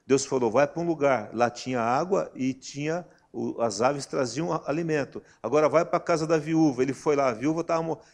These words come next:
ia morrer de fome, mas Deus fez com que não faltasse farinha na panela e nem azeite, até que veio chuva sobre a água, porque Deus,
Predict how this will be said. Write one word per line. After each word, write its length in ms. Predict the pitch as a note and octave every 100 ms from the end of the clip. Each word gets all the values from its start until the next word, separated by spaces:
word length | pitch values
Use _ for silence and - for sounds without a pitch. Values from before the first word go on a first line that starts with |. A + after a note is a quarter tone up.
| -
ia 120 | D#3+
morrer 300 | F3 D3+ F3
de 100 | F3
fome, 440 | - D#3 D3 C3 - - -
mas 220 | B2+ A#2
Deus 280 | A#2 D3+ C#3
fez 180 | D3 C3
com 140 | C#3
que 100 | B2
não 100 | C#3+
faltasse 680 | - B2+ - C3+ B2 B2 G2+ _ _
farinha 560 | - C3 A#2+ B2+ C3 A#2+
na 100 | A#2
panela 420 | - A2 B2 A#2+
e 40 |
nem 160 | A2+ A2+
azeite, 500 | G#2 F#2+ A#2+ B2+ -
até 220 | A2 A#2
que 120 | -
veio 200 | A2 A#2+
chuva 360 | A2+ - A#2 A2
sobre 300 | - A2+ A2
a 80 | G#2
água, 340 | A2+ A2+ A2 - -
porque 240 | - A2+ A2
Deus, 260 | G#2+ A#2